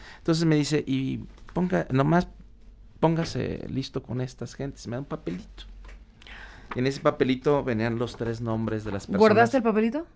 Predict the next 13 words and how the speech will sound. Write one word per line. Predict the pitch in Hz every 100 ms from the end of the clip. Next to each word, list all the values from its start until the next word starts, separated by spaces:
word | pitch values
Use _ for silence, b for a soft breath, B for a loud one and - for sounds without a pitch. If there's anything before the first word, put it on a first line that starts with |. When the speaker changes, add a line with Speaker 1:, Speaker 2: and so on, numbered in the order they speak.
| - -
Speaker 1:
No | - -
lo | 67
tengo. | - - - - - - b b b b b b 139
No, | 151 160 160 131
este, | 113 - 120 113 113 - -
tenía | - 117 120
Speaker 2:
¿Y? |
Speaker 1:
un, | 127
fue | 127 143 254
un | 262
papelito, | - 165 175 175
un |
posting. | 170 180 - 170